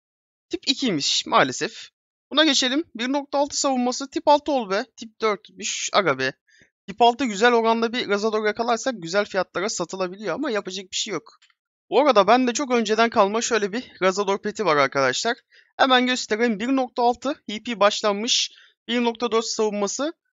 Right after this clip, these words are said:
ve tip beş arkadaşlar. E, altmış dokuz gündür yaşıyor.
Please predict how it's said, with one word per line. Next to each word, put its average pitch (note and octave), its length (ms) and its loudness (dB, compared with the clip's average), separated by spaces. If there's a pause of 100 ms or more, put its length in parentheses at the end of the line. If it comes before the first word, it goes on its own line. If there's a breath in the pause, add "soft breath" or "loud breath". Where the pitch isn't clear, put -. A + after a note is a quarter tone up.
ve C4+ 100 -2
tip A3 220 -4
beş A3 180 4
arkadaşlar. D3+ 600 2 (460)
E, D3 120 4
altmış G#3 380 2
dokuz A#3+ 240 -6
gündür E3 360 -4
yaşıyor. G3+ 420 -4